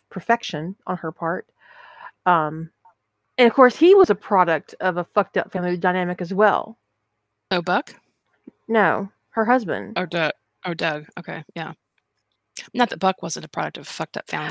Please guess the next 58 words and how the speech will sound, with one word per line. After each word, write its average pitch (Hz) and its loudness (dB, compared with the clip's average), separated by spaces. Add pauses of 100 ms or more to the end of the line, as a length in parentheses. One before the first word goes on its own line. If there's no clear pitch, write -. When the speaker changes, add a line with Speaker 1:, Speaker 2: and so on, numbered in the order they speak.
Speaker 1:
Oh, 311 8
yeah, 285 6
Speaker 2:
dynamic, - 4
Speaker 1:
they 240 8
Speaker 2:
'cause 254 10
Speaker 1:
all 269 8
were. 170 2
I 247 6
mean, 262 4
I, 254 8 (100)
I, 269 -6
you 285 -4
know, 277 8
honestly, 339 2 (580)
are 262 6
any 294 2
of 349 0
them 339 0
not 214 -2
a 269 -6
product 269 -4
of 277 -6
a 269 -4
fucked 254 -6
up - -4
family 262 -4
dynamic? 269 -6 (800)
Speaker 2:
Um, 208 4 (140)
not 208 -4
that - -10
we've 202 -4
seen 202 -4
so 185 -6
far. 185 2 (840)
Speaker 1:
Not 311 6
a - 10
Speaker 2:
I 349 10
mean, 392 6
Speaker 1:
single 330 4
Speaker 2:
we 311 4
Speaker 1:
damn 302 8
Speaker 2:
don't, - 2
Speaker 1:
one 392 4
of 247 -2
'em. 185 -4 (480)
Speaker 2:
I 226 -2
mean, 233 6
we 233 4
don't 233 2
know 208 2
about 180 0
Bobby's 170 -4
upbringing 160 -10
at 175 -12
all. 156 -6
We 185 -6
just 175 -10
know, 160 -12